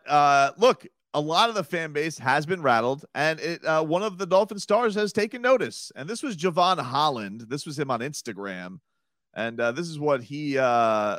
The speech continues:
this is what he had to say when, when asked about, uh,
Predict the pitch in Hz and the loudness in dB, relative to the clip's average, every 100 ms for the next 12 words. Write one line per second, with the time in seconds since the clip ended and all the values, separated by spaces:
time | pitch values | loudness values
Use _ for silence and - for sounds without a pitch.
0 | - 151 156 151 143 147 139 110 113 - | -8 -10 -8 -6 -4 -2 -2 -2 -8 -6
1 | 110 110 110 107 107 110 - 123 135 151 | -4 -2 -4 -6 -8 -12 -10 -6 -2 -2
2 | 156 151 135 131 127 120 117 | -2 -4 0 2 2 2 0